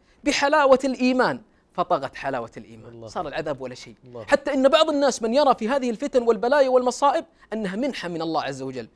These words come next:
Speaker 1: ونعمة تأتي إليه من ربه تبارك وتعالى. الأمر السادس، أن الإيمان حل لكثير مشاكل. اليوم عندنا مشاكل يا شيخ.
Speaker 2: صح.
Speaker 1: ولو جئنا نسمع عن الناس مشاكلهم وقضاياهم التي عندهم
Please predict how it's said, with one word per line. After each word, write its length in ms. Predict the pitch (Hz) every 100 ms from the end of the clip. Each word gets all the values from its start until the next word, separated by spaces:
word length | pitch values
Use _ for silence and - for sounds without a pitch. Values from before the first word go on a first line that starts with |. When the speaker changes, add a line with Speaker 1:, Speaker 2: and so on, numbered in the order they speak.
| _ -
Speaker 1:
ونعمة 320 | 185 165 147
تأتي 400 | - - 170 - _ _ 147
إليه 240 | 165 147
من 80 | 143
ربه 280 | 151 139 135
تبارك 380 | 127 120 117
وتعالى. 400 | 107 120 117 104 - _ _ _ -
الأمر 220 | 277 311
السادس، 480 | 277 302 285 277 - 202
أن 140 | 214
الإيمان 340 | 196 220 220
حل 240 | - 226 180
لكثير 340 | 180 190 208
مشاكل. 380 | 185 226 190 -
اليوم 140 | 233
عندنا 180 | 220 220
مشاكل 340 | 214 220 185 131
يا 60 |
شيخ. 220 | - - _ _ _ _ _
Speaker 2:
صح. 120 | - 156
Speaker 1:
ولو 160 | 214
جئنا 320 | 202 247 240
نسمع 400 | 233 240 - 240 202
عن 80 | 220
الناس 380 | 220 240 214
مشاكلهم 680 | 202 226 214 254 240 233 196
وقضاياهم 560 | 190 208 220 240 226 220
التي 240 | 214 196
عندهم 360 | 240 220 220